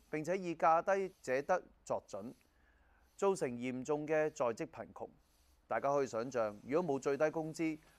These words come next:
貧窮情況將會令人更加不安。有消息指，行政長官林鄭月娥將會喺十月十號公布嘅施政報告，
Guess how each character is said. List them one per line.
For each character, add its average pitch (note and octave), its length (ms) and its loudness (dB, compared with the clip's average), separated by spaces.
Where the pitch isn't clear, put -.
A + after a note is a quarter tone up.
貧 C3 260 -4
窮 B2+ 200 -6
情 A#2 240 -8
況 D3+ 320 4
將 F#3 220 0
會 A#2+ 140 -2
令 G#2+ 180 -2
人 F#2+ 240 -14
更 A2+ 200 -6
加 A#2 140 -2
不 A#2+ 100 -6
安。 G2+ 320 -8
有 C#3 160 8
消 F3+ 160 0
息 E3 140 -2
指， B2 360 -4
行 D3 240 -2
政 F#3 180 -2
長 F3 220 4
官 A3 180 0
林 A2 240 -2
鄭 B2 200 2
月 A#2+ 140 0
娥 A2 320 4
將 D#3+ 220 0
會 C3 140 4
喺 C#3 180 4
十 A2+ 240 -2
月 A#2 100 -2
十 A#2+ 140 0
號 A2+ 220 0
公 D#3+ 260 -4
布 B2 220 0
嘅 A#2 280 2
施 D3+ 180 -6
政 A#2+ 200 -2
報 A2 120 0
告， G2+ 300 -2